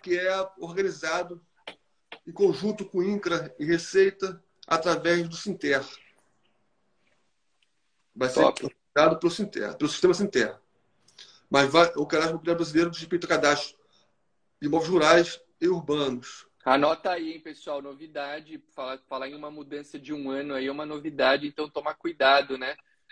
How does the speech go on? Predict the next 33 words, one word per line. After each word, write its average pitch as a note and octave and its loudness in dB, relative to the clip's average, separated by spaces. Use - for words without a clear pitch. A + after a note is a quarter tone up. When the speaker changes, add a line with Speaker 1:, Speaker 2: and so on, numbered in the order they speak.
Speaker 2:
É, A#2+ -2
nosso C3 -10
direito D3 -10
notarial D3 -8
e C#3+ -8
registral C#3+ -10
é D3 -6
bem C#3 -8
dinâmico, D3+ -10
então C#3+ -2
Speaker 1:
É. A#2+ 6
Speaker 2:
pra - -20
galera C3+ 0
que - -20
faz D3+ -10
prova, C3+ -8
cuidado, C#3 -8
né? C3+ -10
Speaker 1:
É. - -8
Speaker 2:
Ele C3+ -10
não, C3+ -10
não C3+ -10
vai C#3+ -2
chegar D#3 -4
numa D3+ -4
prova, C#3 -2
então, C3+ -14
e C#3+ -14
falar C#3+ -8
no D3 -18
nirf, C#3+ -10
por B2 -10
exemplo, C3 -10